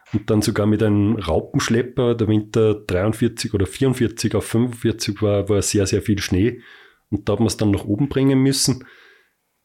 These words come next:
Der Vorteil war allerdings, dass alle Lagerräume auf einem Horizont, also auf einer Ebene waren und überall hat's einen Schienenzugang gegeben. Wir haben seit achtzehnhundertsiebenundneunzig, wir haben die älteste Grubenlok, äh, Österreichs, also es hat damals Strom gegeben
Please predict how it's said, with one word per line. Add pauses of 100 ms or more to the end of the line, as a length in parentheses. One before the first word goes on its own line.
(120)
Der
Vorteil
war
allerdings,
dass
alle
Lagerräume
auf
einem
Horizont,
also
auf
einer
Ebene
waren
und
überall
hat's
einen
Schienenzugang
gegeben.
Wir
haben
seit (560)
achtzehnhundertsiebenundneunzig,
wir
haben
die
älteste
Grubenlok,
äh,
Österreichs,
also
es
hat
damals
Strom
gegeben